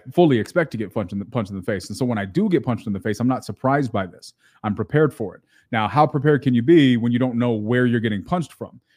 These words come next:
And that's the other factor. But when I, when that happened to me, I really just looked at it as, "Okay, well, I can eat, I got, I got one of a couple options. One, I can complain and do nothing. Two, I can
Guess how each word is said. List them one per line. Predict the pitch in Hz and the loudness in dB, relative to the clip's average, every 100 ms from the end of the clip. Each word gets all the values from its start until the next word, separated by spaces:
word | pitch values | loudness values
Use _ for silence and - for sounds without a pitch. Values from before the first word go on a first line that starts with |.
| _ 123 | _ 0
And | |
that's | 147 151 | 2 2
the | 147 | 0
other | 123 135 | 0 0
factor. | 151 170 113 | -2 -2 -4
But | 107 120 | -6 -4
when | 131 | -2
I, | 123 | -2
when | 139 135 | -2 -2
that | 139 | -2
happened | - 156 190 151 117 | -4 -6 -4 -6 -4
to | |
me, | 107 98 98 - _ _ _ 135 | -4 -4 -8 -12 _ _ _ 0
I | |
really | 143 170 | 2 2
just | 170 135 | 0 -4
looked | 143 143 | -4 -4
at | 127 | -4
it | 113 | -4
as, | 110 | -8
"Okay, | 120 - 226 92 - | -10 -8 -6 -6 -4
well, | 120 123 | -2 0
I | 127 | 0
can | 120 123 | 2 2
eat, | 135 | 2
I | 127 | 2
got, | 131 120 | 0 0
I | 120 117 | -2 -2
got | 110 | 0
one | 123 143 | -2 -2
of | 139 | -4
a | |
couple | 143 127 | -4 -4
options. | 107 - 98 | -6 -6 -8
One, | 123 151 123 127 - | -2 0 0 -4 -6
I | 110 | -6
can | 104 107 104 _ _ _ - | -4 -4 -6 _ _ _ -6
complain | 147 123 107 107 165 _ _ _ _ _ _ _ _ | -4 -2 -4 -4 -8 _ _ _ _ _ _ _ _
and | 127 120 110 107 | -2 0 0 -2
do | 120 | 0
nothing. | 117 95 110 156 _ _ _ - - | -2 -4 -10 -12 _ _ _ -20 0
Two, | 160 113 123 - _ _ | 2 2 0 -6 _ _
I | 113 107 | -6 -4
can | 110 104 | -2 -4